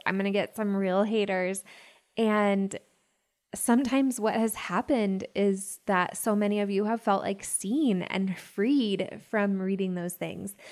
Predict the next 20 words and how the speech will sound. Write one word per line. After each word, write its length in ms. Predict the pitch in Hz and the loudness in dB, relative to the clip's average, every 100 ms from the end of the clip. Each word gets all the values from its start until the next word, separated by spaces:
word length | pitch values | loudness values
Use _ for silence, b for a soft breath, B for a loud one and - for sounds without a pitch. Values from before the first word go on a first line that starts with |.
| B B | B B
There 120 | 226 | 6
have 80 | 254 | 8
been 180 | 269 254 | 6 4
things 300 | 226 233 233 | 2 0 2
where 100 | 214 | 2
I've 160 | 196 | 4
been 160 | 202 196 | 2 0
like, 220 | 185 180 175 | 0 -4 -6
"This 420 | 170 196 190 - - | 0 0 0 -6 -4
is 180 | 196 - | -4 -4
amazing. 880 | 180 165 165 190 196 190 196 185 190 | -4 -2 0 2 2 2 0 0 -2
This 160 | 190 - | -4 -4
is, 80 | |
like, 200 | 175 - | -4 -4
so 460 | - - - 247 233 | -8 -4 0 2 2
good. 680 | 208 220 208 214 220 226 233 B B B | 2 4 4 4 4 2 -2 B B B
Everyone's 460 | 226 226 214 202 202 | 0 2 2 0 -4
gonna 200 | 220 190 | -2 0
love 340 | 190 180 196 | 2 0 0
this." 440 | 185 190 240 - | 2 2 2 -2